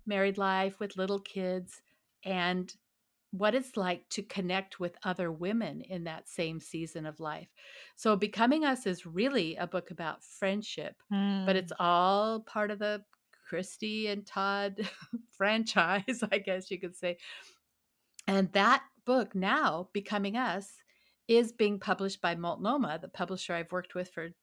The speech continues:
Speaker 1: decades, because then I was able to bring this character to a place where the topic was in sync with the kind of books they were looking for, friendships of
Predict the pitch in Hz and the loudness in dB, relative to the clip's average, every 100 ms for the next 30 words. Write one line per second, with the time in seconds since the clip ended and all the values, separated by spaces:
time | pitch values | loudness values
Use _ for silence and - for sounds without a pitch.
0 | _ 214 220 170 170 185 - - - - | _ -8 -6 -6 -6 -10 -18 -20 -20 -20
1 | _ _ 220 - 240 226 220 - 214 247 | _ _ -4 0 2 2 0 -2 0 2
2 | 269 277 262 - - - - 202 196 196 | 2 2 2 0 -14 -8 0 2 4 4
3 | 190 185 - 240 247 254 254 196 202 196 | 2 -2 2 2 2 -2 -2 -4 0 0
4 | 220 247 - 202 185 - 185 - 180 - | 0 -4 -4 -2 -2 -4 -8 -4 -6 -4
5 | 190 180 185 - 170 165 160 - - 202 | -2 -2 -2 -6 -4 -4 -8 -12 -6 -2
6 | 190 196 180 - 170 165 190 - _ _ | -2 -4 -8 -8 -8 -6 -8 -14 _ _
7 | _ 190 180 - - 214 208 - 180 180 | _ -2 -2 -4 0 0 0 -4 -6 -6
8 | - 190 175 170 175 - - 170 170 165 | -6 -4 -2 -2 -4 -6 -14 -4 -2 -2
9 | 160 185 - 175 - 147 - 156 - - | -4 -6 -6 -10 -8 -8 -6 -10 -16 -2
10 | 190 185 190 190 - - 160 | 0 0 -2 -8 -10 -10 -10